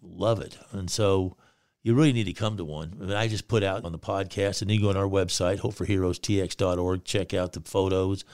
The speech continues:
and letters. I asked the, the officers to send us letters, so we post letters of what they thought about it, what it meant to 'em. So there's a lot, and there's some guys that come that I can't say anything 'cause they are undercover. They are still on duty, and they don't want their face out there.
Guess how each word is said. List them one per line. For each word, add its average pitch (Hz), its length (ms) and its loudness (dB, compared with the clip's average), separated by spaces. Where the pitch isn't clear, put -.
and 92 100 -8
letters. 107 340 0
I 98 100 -4
asked 98 260 -4
the, 90 140 -6
the 95 200 -2
officers 101 440 0
to 92 80 -6
send 95 220 -2
us 85 140 -4
letters, 104 440 0
so - 160 -4
we 101 100 2
post 107 300 -2
letters 101 340 0
of 87 60 -4
what 101 180 -4
they 95 100 -4
thought 104 300 0
about 104 300 -2
it, 113 120 -10
what 101 160 0
it - 80 -4
meant 101 240 -2
to 101 180 0
'em. 104 160 -2
So 95 260 0
there's 107 180 2
a 95 40 -4
lot, 98 300 -4
and 101 160 -8
there's 113 200 -4
some 131 220 0
guys 101 260 -2
that 98 100 -8
come 101 220 -2
that - 260 -6
I 95 100 -6
can't 104 260 -6
say - 160 0
anything 101 300 -2
'cause 92 180 -2
they 95 100 0
are 104 260 0
undercover. 80 580 -6
They 80 140 -2
are 95 320 0
still 104 320 -2
on 87 200 -8
duty, 98 280 -2
and 90 100 -2
they 87 60 -2
don't 95 140 0
want 90 160 -4
their 85 160 -2
face - 420 -6
out 98 220 2
there. 78 260 -2